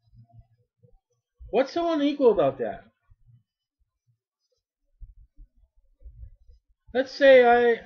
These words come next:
let's say I, I lied. All right, my boss made me lie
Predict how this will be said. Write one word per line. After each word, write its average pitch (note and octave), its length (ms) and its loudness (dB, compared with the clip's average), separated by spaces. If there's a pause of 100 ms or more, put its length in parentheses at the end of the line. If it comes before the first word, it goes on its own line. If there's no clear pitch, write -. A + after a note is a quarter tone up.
let's B3 180 -4
say A#3+ 140 2
I, A3+ 160 4
I G3 220 -2
lied. E3 440 0 (3250)
All B2+ 80 -12
right, F#3 180 -4
my G3+ 300 -8 (260)
boss G#3 340 -2
made G3 240 -6
me G3 140 -2
lie D#3 320 -4